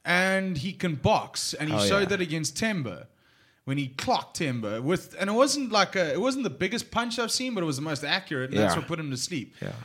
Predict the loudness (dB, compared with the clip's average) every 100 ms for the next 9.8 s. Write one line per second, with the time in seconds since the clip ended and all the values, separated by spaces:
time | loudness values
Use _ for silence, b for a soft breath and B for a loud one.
0 | B B 0 4 4 4 0 -6 -20 _
1 | -2 2 2 2 2 0 0 0 0 -2
2 | 0 0 -2 -2 -4 -8 -10 -12 -14 _
3 | _ _ -8 -4 2 4 4 2 0 -2
4 | -6 -6 -8 -10 -6 -2 -2 -2 -4 -10
5 | b b b b -4 -2 0 2 2 2
6 | 0 0 -2 -2 -2 -4 -4 -6 -4 -4
7 | -2 -4 -2 -2 -2 -2 -2 -2 -4 -6
8 | -4 -2 -2 -2 -4 -4 -4 -2 -2 -2
9 | -2 -6 -4 -2 -2 -2 -6 -10